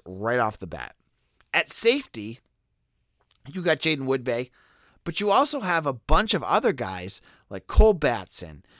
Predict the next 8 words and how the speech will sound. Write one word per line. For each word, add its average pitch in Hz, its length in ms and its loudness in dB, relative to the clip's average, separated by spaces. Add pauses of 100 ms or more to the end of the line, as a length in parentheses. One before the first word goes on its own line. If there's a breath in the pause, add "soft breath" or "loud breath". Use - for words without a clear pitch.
(260 soft breath)
uh, 107 180 -4
Steve, 202 460 -4
uh, 143 200 4
Steve 214 320 -4
Lubisher. 120 680 -4 (360 soft breath)
You 143 180 -4
have, 131 580 4
um, 104 440 -6